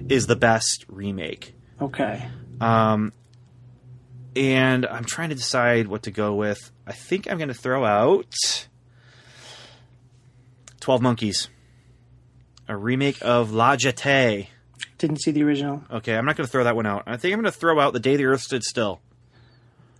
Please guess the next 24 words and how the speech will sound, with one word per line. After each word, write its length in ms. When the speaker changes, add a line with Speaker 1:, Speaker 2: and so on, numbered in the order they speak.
Speaker 2:
I 180
was, 260
that 200
was 200
the 80
one 220
I 80
was 160
leaning 320
towards 420
as 120
Speaker 1:
Okay, 160
Speaker 2:
well. 100
Speaker 1:
I 40
think 260
I'm 80
gonna 140
throw 340
out, 420
um, 360
I 200
Am 240
Legend 600
and 480